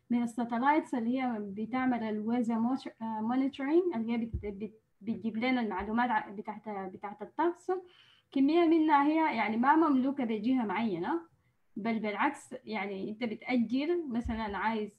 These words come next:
أو بتطلب مثلًا running time ولا حاجة زي دي، فالحاجة دي ممكن تحصل يعني ما حاجة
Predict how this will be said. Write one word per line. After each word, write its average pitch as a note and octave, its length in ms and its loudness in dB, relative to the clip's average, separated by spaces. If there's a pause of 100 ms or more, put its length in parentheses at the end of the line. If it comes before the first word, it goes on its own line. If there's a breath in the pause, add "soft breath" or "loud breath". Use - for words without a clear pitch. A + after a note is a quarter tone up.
(120)
أو A3+ 280 -4
بتطلب B3+ 420 -2
مثلًا A3+ 380 -2
running A3 600 2
time A3+ 260 0
ولا F#3 160 -6
حاجة A3+ 220 -4
زي F3+ 160 -10
دي، G3 200 -14 (160)
فالحاجة C#4+ 320 -2
دي D#4+ 120 0
ممكن E4+ 320 4
تحصل D#4 300 -4
يعني F#3+ 260 -6
ما A3+ 140 -4
حاجة A#3 420 -6